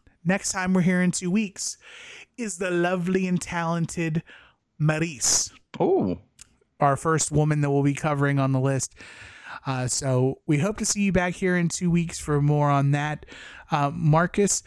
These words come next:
Speaker 1: where can they listen to you on the North-South Connection?
Speaker 2: You can find me along with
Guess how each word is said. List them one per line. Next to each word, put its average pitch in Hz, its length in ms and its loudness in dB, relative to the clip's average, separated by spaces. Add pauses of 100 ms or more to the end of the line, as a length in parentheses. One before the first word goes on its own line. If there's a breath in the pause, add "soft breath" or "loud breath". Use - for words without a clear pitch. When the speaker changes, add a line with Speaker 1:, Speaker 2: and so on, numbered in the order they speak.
(220 loud breath)
Speaker 1:
where 170 360 2
can 214 260 4
they 190 260 4
listen 170 440 4
to 147 380 4
you 165 680 4 (140)
on 135 240 4
the 131 80 2
North-South 139 480 -2
Connection? 131 540 -6 (420)
Speaker 2:
You 123 120 0
can 123 100 0
find 127 340 2
me 131 180 0
along 101 440 -6
with 104 320 -6